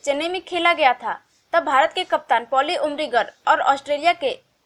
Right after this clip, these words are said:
इयान जॉनसन थे। उस मैच में भारत को पारी और पाँच रनों से पराजय का सामना करना पड़ा था।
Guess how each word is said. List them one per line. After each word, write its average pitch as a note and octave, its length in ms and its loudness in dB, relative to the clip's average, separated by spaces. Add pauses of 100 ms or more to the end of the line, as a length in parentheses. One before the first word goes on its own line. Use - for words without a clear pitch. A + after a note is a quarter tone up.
(160)
इयान C#4 280 2
जॉनसन D#4 360 2
थे। C4 180 -4
उस F4 280 -6
मैच F4+ 200 -2
में F4 100 -6
भारत D#4 320 2
को - 80 -2
पारी C4 400 0
और - 180 -2
पाँच D4+ 300 -4
रनों D#4+ 220 0
से C4 120 -8
पराजय C4 360 2
का E4+ 120 -4
सामना D4 300 -2
करना E4 320 -2
पड़ा D4+ 260 4
था। A3 340 -8